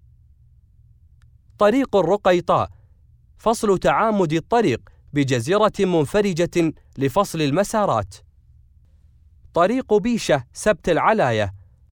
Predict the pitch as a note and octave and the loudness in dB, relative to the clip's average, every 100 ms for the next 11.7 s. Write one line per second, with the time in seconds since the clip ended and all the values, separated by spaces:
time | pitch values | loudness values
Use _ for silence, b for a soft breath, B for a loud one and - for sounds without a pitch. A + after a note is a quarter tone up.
0 | - D#3 F3 B3+ A#3+ - G#3 F#3+ D#3+ F3 | -4 -2 2 2 0 0 0 2 2 2
1 | E3+ G#3+ A#3 - G3 B3 C#3+ B2 G2 - | 0 0 0 0 -2 -2 0 -2 -2 -4
2 | C#3 C#3+ - G#3+ F#3 F#3 D#3+ F3+ F3+ D3+ | -2 -2 2 0 2 0 0 0 0 0
3 | C3+ E3 G3 F#3 C3 G#2+ F#2 - _ _ | 0 -2 -2 -2 -2 -2 -4 -14 _ _
4 | _ - _ _ D3 G#3 F#3+ D3+ A#3+ B3 | _ -20 _ _ 0 0 0 -2 0 0
5 | G#3 F3 - A#3 B3 A#3 F#3+ - A3+ F3+ | 0 -2 -4 -2 -2 0 -2 -2 0 0
6 | F3+ A3+ F#3+ - E3+ D3 B2 F#3+ E3+ E3 | 0 -2 -2 -2 0 0 0 -2 -2 0
7 | D#3 - D3+ B2+ C#3 F3 D#3 C#3 D#3 C#3 | -2 -2 -4 -2 -2 0 0 0 0 2
8 | B2+ B2 B2 - F#3+ F3 A2 G2+ A2+ G2+ | 0 -2 -4 -2 0 0 -2 -4 -4 -6
9 | - _ _ _ _ _ _ _ _ _ | -8 _ _ _ _ _ _ _ _ _
10 | _ - - F3 B3 - G#3 F#3+ F3+ - | _ -8 0 0 0 0 0 0 -2 0
11 | C3+ C#3 F#3 F#3+ D#3+ G#2+ G2 | 0 0 -2 0 0 -2 -4